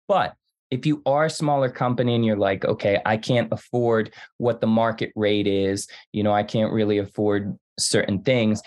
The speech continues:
you have to be more flexible on other things. So does that person have the ability to work remote? Is it something where,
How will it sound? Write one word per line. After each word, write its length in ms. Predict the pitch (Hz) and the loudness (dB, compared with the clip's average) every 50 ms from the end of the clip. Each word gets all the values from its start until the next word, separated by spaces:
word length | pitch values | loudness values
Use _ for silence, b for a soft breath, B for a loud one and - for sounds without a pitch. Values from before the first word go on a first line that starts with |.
| B B B | B B B
you 220 | - 120 139 151 | -2 0 2 2
have 260 | 156 147 143 139 131 - | 2 2 0 0 -2 -2
to 60 | - | -4
be 140 | 131 120 127 | -2 0 0
more 180 | 123 123 120 117 | 2 2 0 0
flexible 540 | - - 117 107 110 - 117 110 110 107 | 0 0 -2 -2 -2 -2 -4 -2 0 2
on 160 | 107 104 104 104 | 2 2 2 2
other 180 | 101 98 101 | 0 0 -2
things. 460 | 101 - - 160 117 - - - - B B B B B - | -2 0 0 0 0 -2 -4 -6 -10 B B B B B -12
So 640 | - - - 143 123 117 113 113 110 110 104 104 - _ _ _ _ _ _ _ _ _ - 127 | -10 -4 -2 0 2 4 4 2 2 0 -2 -4 -6 _ _ _ _ _ _ _ _ _ -8 -4
does 260 | 131 131 123 123 - | 0 0 0 0 0
that 220 | 139 123 - - | 0 -2 -2 -2
person 420 | - - 127 120 117 - - 123 117 | -2 0 0 0 0 0 -2 -2 0
have 220 | 110 123 117 113 | 0 0 0 2
the 80 | 123 120 | 0 0
ability 440 | 110 110 123 120 120 123 123 123 | 2 2 2 2 2 2 2 2
to 60 | 120 117 | 0 2
work 300 | 110 120 117 113 - - | 2 0 0 0 -2 -2
remote? 420 | 113 110 113 123 120 98 - - _ _ _ _ _ - | 0 2 2 2 2 0 -2 -6 _ _ _ _ _ -4
Is 140 | - 104 113 | -2 0 0
it 120 | 110 107 | -2 0
something 480 | - 123 117 113 110 - 113 110 110 107 | 0 0 0 2 2 0 2 2 2 2
where, 540 | 107 107 107 104 104 104 104 104 104 101 | 2 2 2 4 4 4 2 2 0 -4